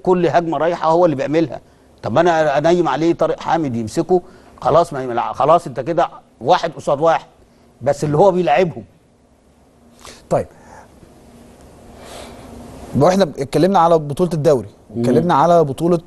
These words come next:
Speaker 2: افريقيا، واتكلمنا على الامور اللي ليها علاقة بإدارة كرة ال-، القدم. شايف
Speaker 1: ومدير كرة قوي.
Speaker 2: الزمالك.
Speaker 1: آه طبعا.
Speaker 2: عايز مدير كرة قوي.
Speaker 1: آه طبعا، بعد الحاجات اللي بتحصل دي
Speaker 2: آه.
Speaker 1: الفترة الأخيرة لازم مدير كرة يكون، قلت لك،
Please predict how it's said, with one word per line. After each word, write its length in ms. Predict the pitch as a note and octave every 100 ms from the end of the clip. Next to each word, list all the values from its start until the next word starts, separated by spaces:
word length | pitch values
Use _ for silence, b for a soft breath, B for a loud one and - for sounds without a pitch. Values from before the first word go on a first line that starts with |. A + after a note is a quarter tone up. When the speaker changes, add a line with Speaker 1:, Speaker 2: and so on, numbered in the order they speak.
| -
Speaker 2:
افريقيا، 480 | B2 E3 D3 F#2+ E2 - -
واتكلمنا 480 | F#2 C3 C3 F3 D3+
على 260 | D3+ E3+
الامور 380 | E3 C3+ D3+ F3
اللي 160 | D3+ C#3+
ليها 120 | E3+
علاقة 380 | D3 E3 - D3+
بإدارة 480 | D#3+ C#3+ D3+ E3+ -
كرة 220 | - E3+ D#3+
ال-، 180 | B2 A#2
القدم. 320 | A#2 - G2+ - - B B B B
شايف 240 | - G#3+ C4+
Speaker 1:
ومدير 340 | D3+ C#3 E3
كرة 280 | - D#3 C#3
قوي. 240 | C3+ C3 G#2 - _ _ _ _ _ _ _ - _ -
Speaker 2:
الزمالك. 500 | A#2 C3 A#2+ G2 - -
Speaker 1:
آه 140 | B2+
طبعا. 320 | B2+ B2+ G#2+ - -
Speaker 2:
عايز 220 | C3+ A#2+
مدير 160 | A#2+ B2
كرة 220 | B2 A2+
قوي. 140 | A#2
Speaker 1:
آه 20 | C3
طبعا، 320 | D3 C#3+ F#2+ G2+
بعد 240 | A2 G#2
الحاجات 400 | - G#2 C3+ C#3+
اللي 120 | A#2
بتحصل 420 | G#2+ C#3+ - A2
دي 200 | A2+ D#3+ - -
Speaker 2:
آه. 120 | G2
Speaker 1:
الفترة 340 | F2+ C#3+ C#3 B2
الأخيرة 440 | A2 D3 D#3 F3 G#2+
لازم 520 | A#2+ C#3+ C3+ B2+ B2
مدير 520 | A#2 A2 C#3 D3+ B2 -
كرة 240 | D3+ D3+
يكون، 300 | B2+ C3+ D3
قلت 200 | A#2 G#2+
لك، 180 | D3 C#3+